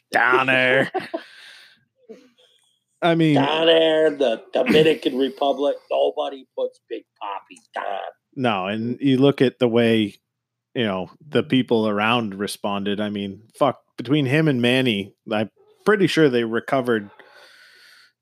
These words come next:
Speaker 1: you know, they built the
Speaker 2: Oh.
Speaker 1: hospital that saved his life. You know, they built the
Speaker 2: <laughs> Yeah.
Speaker 1: schools, they built the churches, they built the bar they were drinking in. Like, Jesus Christ,
Speaker 2: Yes.
Speaker 1: could you, why, w-, you know, okay, so
Speaker 2: Did you
Speaker 1: he
Speaker 2: hear the quote about what he said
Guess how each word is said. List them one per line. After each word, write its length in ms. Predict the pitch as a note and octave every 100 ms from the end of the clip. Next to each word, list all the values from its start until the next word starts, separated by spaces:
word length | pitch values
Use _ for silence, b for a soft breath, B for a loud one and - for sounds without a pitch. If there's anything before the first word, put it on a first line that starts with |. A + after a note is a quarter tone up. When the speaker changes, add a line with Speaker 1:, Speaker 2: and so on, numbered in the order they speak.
| _
Speaker 1:
you 100 | B2+
know, 240 | G#2+ F#2 - _ _ _ _ _
they 200 | E3 B2
built 500 | A#2 G#2 G2+ D3 D#3+
the 60 | C3+
Speaker 2:
Oh. 40 |
Speaker 1:
hospital 440 | C3 C#3+ - C#3 A#2+
that 120 | A2
saved 300 | - C#3 A2
his 140 | A2
life. 460 | A#2 B2+ A2 A#2 - A2+ _
You 120 | B2
know, 220 | A2+ G#2+
they 140 | A2 A2
built 260 | A#2 C3
the 80 | C3
Speaker 2:
<laughs> 0 |
Yeah. 60 | -
Speaker 1:
schools, 400 | C#3 B2+ C3 A#2
they 120 | A#2
built 240 | B2+ D3+
the 80 | B2+
churches, 560 | - B2+ A#2+ C3 B2 A2+
they 120 | A2
built 320 | F#2+ C3 -
the 60 | A2
bar 340 | A2 A#2 B2+
they 120 | A#2+
were 120 | A2+ G#2
drinking 420 | A2 B2+ A2+ G2
in. 240 | G2 A2+
Like, 300 | G#2+ G2+ G2 -
Jesus 360 | - D#3+ B2+ -
Christ, 340 | - D3 A2+ G#2
Speaker 2:
Yes. 80 | G2+
Speaker 1:
could 140 | B2
you, 300 | A2+ A#2 A2 - _ _
why, 240 | D#3 B2+
w-, 200 | C#3 D3+ -
you 140 | A#2+ A#2
know, 180 | F#2 - _ _ _ _ _ _
okay, 280 | A#2+ C3 G#2+
so 120 | D4+
Speaker 2:
Did 80 | A#2
you 40 |
Speaker 1:
he 40 | A#2+
Speaker 2:
hear 160 | G#3+ A3
the 100 | F#3+
quote 440 | - D3+ E3 E3+
about 280 | C#3+ C3+ C3+
what 160 | C3 C3
he 100 | B2
said 320 | - A#2+ B2